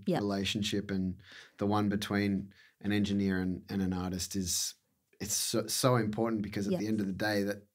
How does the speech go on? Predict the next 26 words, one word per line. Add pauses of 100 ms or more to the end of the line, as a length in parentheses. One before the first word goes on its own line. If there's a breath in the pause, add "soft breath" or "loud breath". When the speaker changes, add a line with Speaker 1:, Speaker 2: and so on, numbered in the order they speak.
(140)
Speaker 2:
determines (260 soft breath)
what
the
outcome
is,
like,
Speaker 1:
Yep.
Speaker 2:
more
than (800 soft breath)
most
other
things.
Speaker 1:
Oh,
yeah,
good
Speaker 2:
Yeah.
Speaker 1:
relationship
should
Speaker 2:
Yeah.
Speaker 1:
be
the
bottom
line
Speaker 2:
Mm-hmm.
Speaker 1:
for (120)
every